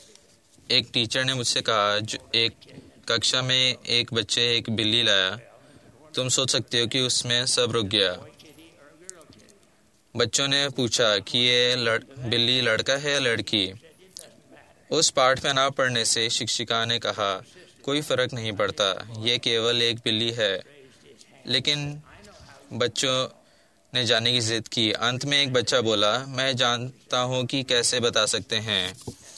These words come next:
मामले से ना बचने पाने पर शिक्षिका ने कहा,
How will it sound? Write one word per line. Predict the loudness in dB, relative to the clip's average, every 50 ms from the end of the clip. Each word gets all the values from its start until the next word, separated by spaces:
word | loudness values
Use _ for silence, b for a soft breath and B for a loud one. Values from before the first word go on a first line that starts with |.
| B B -6
मामले | -2 0 0 2 2 0 0 0
से | 0 -2 -2
ना | -2 0 0 0
बचने | 0 0 0 0 0 0 0 0 0 0 -2 -6 b b b b b -20 _ _
पाने | 0 2 2 2 0 0 -2
पर | -4 -8 _ 0 0 2 2 2
शिक्षिका | 0 0 0 0 2 2 0 2 2 2 2 2
ने | 2 0 -2 -2 -6 -12 -20 -20 -20 -4 -2
कहा, | 0 2 4 4 4 4 2